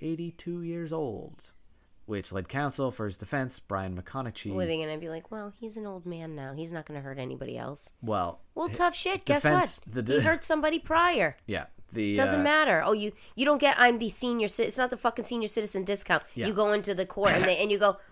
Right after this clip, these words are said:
Speaker 2: "Well, Your Honor, I know I fucking murked and raped, like, a shitload of women back in my twenties.
Speaker 1: It's
Speaker 2: But I'm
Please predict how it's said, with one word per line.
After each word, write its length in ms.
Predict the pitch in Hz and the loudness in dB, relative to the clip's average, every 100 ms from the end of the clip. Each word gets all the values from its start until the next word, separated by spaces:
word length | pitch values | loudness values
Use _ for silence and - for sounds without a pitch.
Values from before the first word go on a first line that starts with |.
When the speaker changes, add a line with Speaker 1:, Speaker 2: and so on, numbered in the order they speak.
| - | 2
Speaker 2:
"Well, 280 | 302 320 | 8 8
Your 160 | 311 226 | 8 6
Honor, 200 | 202 196 | 6 8
I 100 | 190 | 6
know 440 | 208 220 233 262 277 | 4 2 4 6 6
I 140 | 247 | 6
fucking 360 | 226 226 214 196 | 6 2 2 0
murked 380 | 185 185 185 185 | 2 2 0 -2
and 120 | 180 | -2
raped, 240 | 175 175 | 0 0
like, 140 | 175 170 | -2 -2
a 40 | |
shitload 480 | 160 - 202 - 175 | -6 -2 -2 0 0
of 100 | 160 | 2
women 240 | 175 170 | 2 0
back 260 | 156 165 170 | 2 0 0
in 100 | 185 | -2
my 140 | 175 | -4
twenties. 760 | 165 - 208 196 170 113 - - | -6 -6 -2 0 0 -4 -8 -6
Speaker 1:
It's 460 | 117 113 - - - | -6 -4 -4 -6 0
Speaker 2:
But 100 | 277 | 6
I'm 200 | 294 302 | 6 6